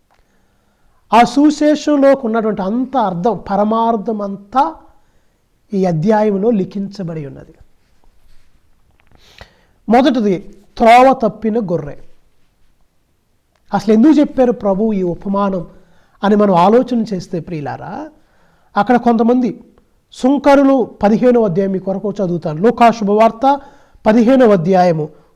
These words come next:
ఒకటి రెండు వచనాలు. "సుంకరులు, పాపులు అందరును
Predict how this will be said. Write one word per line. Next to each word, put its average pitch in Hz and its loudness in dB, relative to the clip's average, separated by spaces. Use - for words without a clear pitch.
ఒకటి 240 4
రెండు 202 2
వచనాలు. 175 -4
"సుంకరులు, 285 2
పాపులు 233 4
అందరును 226 0